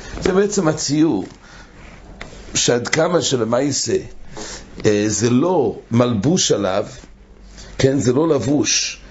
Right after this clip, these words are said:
בחיי גבנה. בחיי גבנה, אם זה לא מלבוש, אז, אה, הוא ח-, הוא פוטו,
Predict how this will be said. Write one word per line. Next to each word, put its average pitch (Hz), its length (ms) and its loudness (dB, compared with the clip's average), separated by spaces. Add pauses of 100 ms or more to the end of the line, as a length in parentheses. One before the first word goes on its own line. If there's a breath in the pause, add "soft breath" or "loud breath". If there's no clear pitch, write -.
(160 loud breath)
בחיי 127 340 2
גבנה. 110 420 0 (1200 loud breath)
בחיי 143 380 4
גבנה, 139 280 2
אם 120 80 2
זה 107 140 0
לא 135 120 2
מלבוש, 131 760 -2 (520 loud breath)
אז, 101 300 2
אה, 95 180 2
הוא 98 120 2
ח-, - 300 -2
הוא 98 220 2
פוטו, 131 440 -2